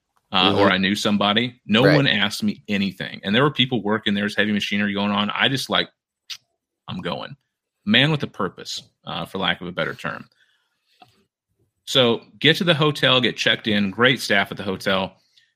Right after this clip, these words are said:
Speaker 1: Uh, I text the wife. I'm like, "Okay, I made it. Everything's good." I didn't mention to her the fact that I just walked through the, the armpit of Warsaw because she would have been kinda pissed off at me for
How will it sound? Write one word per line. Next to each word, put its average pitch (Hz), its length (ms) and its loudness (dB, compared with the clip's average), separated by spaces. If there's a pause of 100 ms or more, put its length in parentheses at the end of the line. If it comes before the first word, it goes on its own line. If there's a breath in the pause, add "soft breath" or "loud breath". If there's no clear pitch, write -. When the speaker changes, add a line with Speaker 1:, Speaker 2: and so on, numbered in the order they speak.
(160)
Speaker 1:
Uh, 98 420 2 (120)
I 101 140 -2 (220)
text 135 260 0
the 147 80 0
wife. 95 420 2
I'm 98 80 -2
like, 95 180 -4
"Okay, 104 240 2
I 95 60 4
made 104 240 2
it. 110 160 0 (460)
Everything's 104 420 -2
good." 104 420 4 (340)
I 95 60 -4
didn't 104 200 0
mention 104 360 0
to 120 180 -2
her 113 160 4
the 104 80 -4
fact 104 320 0
that 104 100 0
I 95 80 0
just 98 260 -8
walked 101 300 -6
through 98 180 -8
the, 98 280 -6
the 95 120 -8
armpit 98 340 -4
of 104 100 -8
Warsaw 87 420 -6
because 92 280 -8
she - 120 -6
would 87 100 -8
have - 80 -12
been 85 140 -8
kinda 92 200 -6
pissed - 280 -16
off - 180 -16
at - 80 -20
me - 100 -20
for - 120 -20